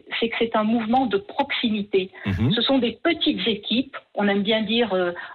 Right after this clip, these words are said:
Speaker 1: euh, des petites églises domestiques, parce qu'on se reçoit chez soi, dans nos lieux,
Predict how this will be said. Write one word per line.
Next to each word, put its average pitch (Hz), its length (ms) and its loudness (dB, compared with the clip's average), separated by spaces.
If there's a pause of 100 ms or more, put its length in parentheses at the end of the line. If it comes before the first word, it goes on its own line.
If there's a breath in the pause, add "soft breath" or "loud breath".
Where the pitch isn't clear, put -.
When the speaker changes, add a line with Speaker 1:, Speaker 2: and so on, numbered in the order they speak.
Speaker 1:
euh, 170 220 0
des 185 140 2
petites 190 280 -4
églises 202 360 2
domestiques, 185 540 0
parce 202 180 -2
qu'on 196 160 0
se - 140 0
reçoit 190 440 0 (300)
chez 254 220 2 (140)
soi, 202 240 2
dans 202 200 0
nos 196 160 2
lieux, 185 320 -6